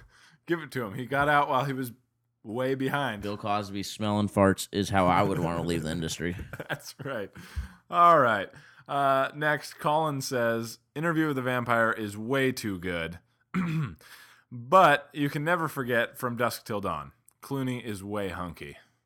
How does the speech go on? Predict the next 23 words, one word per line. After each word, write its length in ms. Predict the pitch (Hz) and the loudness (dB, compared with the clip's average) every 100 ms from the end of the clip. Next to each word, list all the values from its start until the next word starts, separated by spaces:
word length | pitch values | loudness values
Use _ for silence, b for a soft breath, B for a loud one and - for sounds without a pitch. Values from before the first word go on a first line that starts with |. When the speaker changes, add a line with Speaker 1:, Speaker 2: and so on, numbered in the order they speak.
| - | -8
Speaker 2:
<laughs> 440 | 156 - 156 151 | -6 -4 0 0
Speaker 1:
Colin 320 | - 180 196 156 | 2 4 4 4
also 320 | 147 139 123 | 2 2 0
never 240 | 110 101 | -2 -2
uses 340 | 98 92 92 90 | -4 -4 -8 -6
sarcasm 560 | 101 92 98 95 98 | -6 -4 -4 -4 -4
and 140 | 95 95 | -6 -8
is 200 | 95 95 | -10 -6
never, 580 | 110 104 101 98 95 b b b b - | -6 -2 -2 -2 -6 b b b b -8
never 200 | 139 123 | -4 -4
joking 440 | 107 120 113 104 | 0 -2 -2 -6
about 220 | 92 92 | -4 -4
what 120 | 90 | -4
he 140 | 87 95 | -6 -8
says, 280 | - 85 82 | -8 -8 -8
so 140 | 90 | -8
he 140 | 92 | -8
must 240 | 101 95 - | -8 -10 -10
think 200 | 98 82 | -12 -12
Clooney 320 | 95 87 78 | -12 -12 -12
is 140 | 76 | -14
just 300 | 73 80 73 | -14 -14 -16
really, 420 | 82 80 76 76 | -14 -12 -10 -12